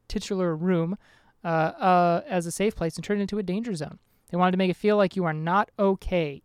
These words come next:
even if this area does have a place to save your game. And this is why certain parts of the game, you start to see that the room itself changes over time. And we'll talk about that a little bit more in the story section of the show.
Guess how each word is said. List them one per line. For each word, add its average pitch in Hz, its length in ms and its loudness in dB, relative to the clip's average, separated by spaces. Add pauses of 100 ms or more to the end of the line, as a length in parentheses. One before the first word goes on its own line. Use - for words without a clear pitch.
even 220 300 -2
if 220 180 -2 (220)
this 190 260 -4
area 185 400 2
does 175 280 -2
have 175 200 -4
a 165 100 0
place 165 360 -6
to 165 100 -8
save 160 220 -2
your 151 100 -6
game. 151 340 -8 (420)
And 175 80 0
this 180 120 0
is 180 140 -4
why 175 560 2
certain 190 280 -2
parts 185 260 0
of 170 60 -10
the 170 60 -4
game, 170 500 -2
you 180 200 -4
start 175 300 -2
to 165 100 -10
see 180 260 -4
that 165 160 -6
the 165 100 -2
room 180 280 0
itself 165 500 -2
changes 160 540 -6
over 143 220 -8
time. 143 420 -12 (440)
And 175 80 -2
we'll 170 100 4
talk 180 220 4
about 165 240 2
that 156 220 4
a 185 140 -2
little 165 260 0
bit 160 160 -2
more 160 240 -2
in 180 260 -6
the 151 60 -6
story 156 400 -6
section 165 400 -10
of 151 280 -10
the 151 60 -8
show. 175 360 0